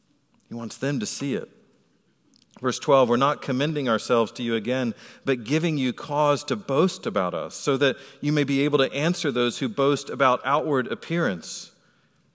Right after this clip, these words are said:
and not about what is in the heart." In other words, we're not trying to reintroduce ourselves to you and reconvince you of our faithfulness to you.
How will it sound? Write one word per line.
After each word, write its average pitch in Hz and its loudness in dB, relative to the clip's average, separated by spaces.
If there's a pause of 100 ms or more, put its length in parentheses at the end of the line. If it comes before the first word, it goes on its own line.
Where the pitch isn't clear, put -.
and 101 -4
not 123 4
about 113 2
what 101 0
is 95 -4
in 92 -6
the 87 -8
heart." 80 -14 (1500)
In - -4
other 185 4
words, 147 0
we're 135 -2
not 170 4
trying 160 0
to 135 -2
reintroduce 143 -2
ourselves 117 0
to 113 -6
you 117 0
and 120 0
reconvince 151 -2
you 123 0
of 123 2
our 117 4
faithfulness 123 -2
to - -10
you. 101 -4